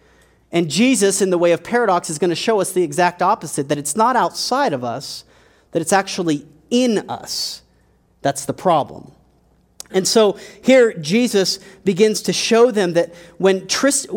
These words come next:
twisting tradition happens, when God's ways are not good enough. So he's taking this idea that, that God's ways were not sufficient for them, and he addresses the religious people. Um,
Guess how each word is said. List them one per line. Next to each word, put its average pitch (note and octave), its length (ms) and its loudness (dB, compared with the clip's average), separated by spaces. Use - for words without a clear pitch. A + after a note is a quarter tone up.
twisting C4+ 400 0
tradition G#3 420 0
happens, B3+ 720 -2
when E3+ 220 2
God's F3+ 440 2
ways D3 520 0
are C3+ 180 -4
not C3 360 -4
good C3 180 -2
enough. A2+ 520 -8
So F3+ 200 -2
he's G#3+ 340 -2
taking C4+ 640 -2
this G3 340 0
idea F3 540 2
that, - 540 -4
that D#3 180 -2
God's E3 420 2
ways E3+ 640 0
were E3 140 0
not E3+ 180 0
sufficient G#3 540 -2
for D3 120 -6
them, C3+ 240 -4
and D3 160 -4
he F3+ 140 2
addresses D#3+ 640 0
the D3 100 -4
religious C#3 460 -4
people. - 460 -10
Um, D#3 520 2